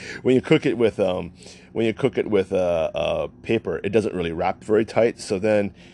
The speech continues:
you still may have to, if you're finishing off your brisket in your, in your, um, I guess in your smoker, which many people do, <laughs> then, then, uh, you, you have to pay really close attention that your fire is still clean. If you wrap it with tin foil and wrap it pretty tight,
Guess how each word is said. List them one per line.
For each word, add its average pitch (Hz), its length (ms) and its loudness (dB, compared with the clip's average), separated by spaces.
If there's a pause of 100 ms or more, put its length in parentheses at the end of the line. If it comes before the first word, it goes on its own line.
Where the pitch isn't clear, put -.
(100)
you 107 180 -4
still 110 220 0
may 104 100 0
have 98 220 0
to, - 160 -4
if 107 120 0
you're 113 100 -4
finishing 120 480 0
off 98 200 2
your 92 160 -2
brisket 98 560 -4 (400)
in 101 200 -2
your, 85 340 -4 (140)
in 92 100 -4
your, 82 240 0
um, 76 360 -6 (960)
I 104 120 0
guess 92 160 -4
in 98 160 -4
your 82 100 0
smoker, 90 760 0
which 90 280 -4
many 95 160 -4
people 85 240 -8
do, 90 340 0 (220)
<laughs> - 220 -20
then, 110 520 -2 (240)
then, 98 320 0
uh, 90 60 2
you, 87 280 -2
you 110 120 4
have 104 120 4
to 87 80 -12
pay 92 300 0
really 104 440 -2
close - 260 -2
attention 98 360 -6
that 87 100 -6
your 76 100 -8
fire 92 400 0
is 76 80 -8
still 76 280 -8
clean. 78 480 -8 (680)
If - 240 2
you 120 60 0
wrap 113 260 4
it - 60 -4
with - 200 -6
tin 233 220 2
foil 92 280 0
and 90 100 -4
wrap 98 180 -2
it - 80 -14
pretty 90 200 -6
tight, 98 400 0